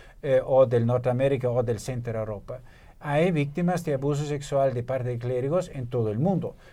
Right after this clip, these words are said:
Y por eso, em, para algunos, como dijeron, eh, después de, de, de haber escuchado la, las víctimas, eh, se abrieron los ojos porque por primera vez, eh, realizaron que es,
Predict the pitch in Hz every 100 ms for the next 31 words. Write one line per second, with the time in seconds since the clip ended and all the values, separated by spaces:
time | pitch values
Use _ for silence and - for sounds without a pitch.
0 | - - 123 131 127 135 170 180 - 131
1 | 120 120 - - - - - 139 135 131
2 | 131 170 151 185 208 - - 110 110 110
3 | 117 147 135 135 135 135 123 117 120 -
4 | 135 127 123 120 110 113 120 113 113 113
5 | 113 123 120 117 - 127 139 127 113 117
6 | 123 127 120 135 156 170 175 - - -
7 | - - - - 160 131 123 151 135 135
8 | 170 165 139 135 139 135 - 202 - 139
9 | 120 135 143 185 - - - 127 120 135
10 | 135 156 156 151 180 165 135 - 143 123
11 | 143 127 143 143 143 151 147 185 190 -
12 | 131 160 170